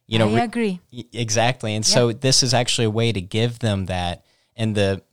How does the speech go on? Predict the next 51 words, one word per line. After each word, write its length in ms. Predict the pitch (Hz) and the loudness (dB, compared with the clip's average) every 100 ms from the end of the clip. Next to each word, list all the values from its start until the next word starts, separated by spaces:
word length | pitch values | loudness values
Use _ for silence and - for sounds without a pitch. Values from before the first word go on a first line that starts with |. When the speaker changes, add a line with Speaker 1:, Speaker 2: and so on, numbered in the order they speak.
| _ _ _ _ _ | _ _ _ _ _
Speaker 1:
best 300 | 113 123 - | 2 2 2
way 180 | 117 110 | 2 0
possible 600 | - 101 104 - 98 95 | 0 0 2 0 -2 -4
and 100 | 95 | -2
in 100 | 98 | -2
the 80 | 92 | -4
largest 440 | 101 101 95 - | -2 -4 -2 -2
magnitude, 640 | 95 90 95 90 - 90 85 | -2 -6 -4 -6 -8 -8 -6
and 200 | 90 92 | -6 -4
that's 220 | 92 - | -4 -4
through 320 | - 104 95 90 | -4 -6 -4 -4
a 100 | 92 | -6
degrees 560 | 98 101 104 95 - | -8 -4 -2 0 -2
of 80 | 85 | -4
freedom 340 | - 90 90 78 | -6 -6 -4 -4
analysis 760 | - - - - - - - | -6 -8 -6 -4 -4 -2 -2
Speaker 2:
Right. 260 | 165 170 170 _ _ | -4 -10 -14 _ _
Speaker 1:
to 100 | 95 | -4
give 180 | 143 | -4
them 140 | 202 190 | -2 -4
control 420 | 98 - 95 92 | -6 -4 -2 -2
to 80 | 90 | -2
get 260 | 92 90 _ 110 | -4 -6 _ -20
their 400 | 104 117 110 98 | -2 2 2 2
access 500 | 98 - - 87 - | -2 0 -2 0 -4
to 100 | - | -6
the 100 | 113 | -12
things 320 | - 87 87 | -8 -8 -6
that 160 | - 127 | -10 -10
they 160 | 50 | -10
want. 300 | 50 - - - _ _ _ _ _ _ _ | -10 -12 -16 -20 _ _ _ _ _ _ _
But, 260 | 139 - _ _ - _ _ 160 | -2 -2 _ _ -20 _ _ -2
you 100 | 170 | 2
know, 140 | 156 | 4
one 240 | 151 190 | 4 2
thing 300 | 180 160 175 | 4 2 4
that, 360 | 139 127 120 - _ _ | 4 4 4 -2 _ _
you 100 | 131 | 2
know, 80 | 120 | 4
you 180 | 117 135 | 4 4
and 80 | 123 | 4
I 120 | 113 | 2
also 280 | 104 98 104 | 2 2 0
talk 280 | - 90 - | -2 -2 -2
about, 280 | 82 76 | -4 -4
and 100 | 98 | -2
I 80 | 95 | -2
think 200 | - 92 | -2 -2
it 80 | 92 | 0
also 300 | 87 - 87 | 0 0 -4
comes 480 | - 90 90 87 | -4 -4 -2 -4